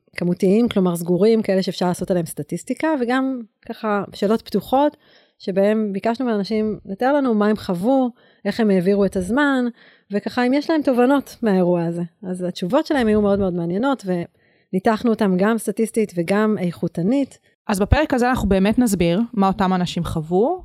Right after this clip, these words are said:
Speaker 2: בואי אולי לפני שממש נצלול לכל אחת מהמסקנות שהגעתן אליהם, תסבירי אולי חלק מהבסיס שנצטרך בשביל להבין זאת.
Speaker 1: שי,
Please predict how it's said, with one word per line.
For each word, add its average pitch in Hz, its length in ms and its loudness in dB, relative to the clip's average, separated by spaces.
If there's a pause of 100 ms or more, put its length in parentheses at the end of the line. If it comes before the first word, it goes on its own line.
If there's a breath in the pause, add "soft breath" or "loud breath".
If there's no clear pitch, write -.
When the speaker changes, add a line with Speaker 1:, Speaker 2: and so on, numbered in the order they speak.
(120)
Speaker 2:
בואי 269 440 2
אולי 233 200 2
לפני 233 200 0
שממש 226 580 2
נצלול 196 600 0
לכל 190 380 0
אחת 185 340 -4
מהמסקנות 185 1040 -2
שהגעתן 185 480 0
אליהם, 196 460 -2 (180)
תסבירי 208 360 0
אולי 196 220 2
חלק 196 460 -2
מהבסיס 196 840 -2 (200)
שנצטרך 196 920 -4
בשביל 196 220 -4
להבין 208 200 -2
זאת. 339 360 -6
Speaker 1:
שי, - 120 0